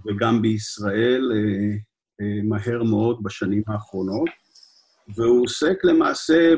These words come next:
ביכולת של לקיים פעילות חקלאית מיטבית, מרבית, ייצור מזון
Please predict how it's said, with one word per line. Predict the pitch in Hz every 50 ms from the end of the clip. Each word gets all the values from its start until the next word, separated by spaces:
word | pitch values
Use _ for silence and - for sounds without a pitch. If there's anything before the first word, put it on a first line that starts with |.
| 135
ביכולת | 135 131 123 123 120 123 120 120 113 113 117 123 98 - - 104 147 165 170 156 139 139 143 - - - _ _ _ _ _ _ _ _ _ _ _ _ -
של | - - 135 123 117 117 117 110 101 - -
לקיים | 120 113 - - 127 117 131 156 165 170 165 -
פעילות | 151 131 127 151 165 156 -
חקלאית | - - - - - - 127 113 - - - 147 120 - - - - - _ _ -
מיטבית, | 113 120 123 117 120 - 131 110 104 120 165 165 123 101 98 - - - -
מרבית, | 117 113 131 131 120 117 117 107 95 120 165 156 113 101 - - - _ _ _ _ _ _ - -
ייצור | 113 110 - - 156 156 151 151 151 143
מזון | 135 120 120 143 143 147 147 143